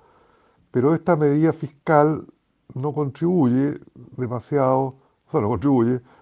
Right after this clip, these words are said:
a la, a la reactivación económica, en un momento que sí el Banco Central, eh, ha cedido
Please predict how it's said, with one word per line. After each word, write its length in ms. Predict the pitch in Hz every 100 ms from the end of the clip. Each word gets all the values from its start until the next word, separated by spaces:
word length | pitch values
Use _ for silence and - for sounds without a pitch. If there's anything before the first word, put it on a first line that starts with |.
| _ 151
a 160 | 127
la, 160 | 113 113
a 300 | - 127 107
la 460 | 107 98 98 - 127
reactivación 680 | 139 139 - 127 113 139
económica, 600 | 127 147 196 107 85 87 85
en 100 | 143
un 100 | 147
momento 380 | 151 170 151 170
que 100 | 139
sí 200 | - 202
el 80 | 185
Banco 260 | 175 165
Central, 600 | - 156 - 165 175 180 - _ _ _ _ -
eh, 240 | 131 117 127
ha 100 | 135
cedido 680 | - 175 185 175 165 180